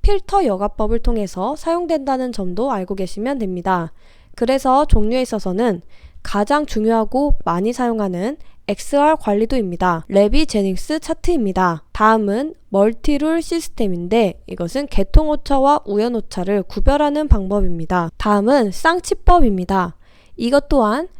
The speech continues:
농도가 다른 두 가지 관리 혈청을 통해서 우연오차와 개통오차를 구별하는 그러한 방법입니다. 그리고 누화법입니다. 누화법은 자동화 분석기기에 적합하며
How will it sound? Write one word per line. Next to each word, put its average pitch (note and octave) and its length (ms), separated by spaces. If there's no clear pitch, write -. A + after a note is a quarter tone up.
농도가 A#3+ 580
다른 G#3 520
두 G#3 160
가지 B3 320
관리 G#3 340
혈청을 C#4+ 400
통해서 B3 720
우연오차와 C#4 840
개통오차를 B3 920
구별하는 G#3 840
그러한 F#3+ 400
방법입니다. F#3 880
그리고 B3+ 460
누화법입니다. A3 1000
누화법은 A#3+ 720
자동화 D4+ 540
분석기기에 A#3 880
적합하며 G#3 840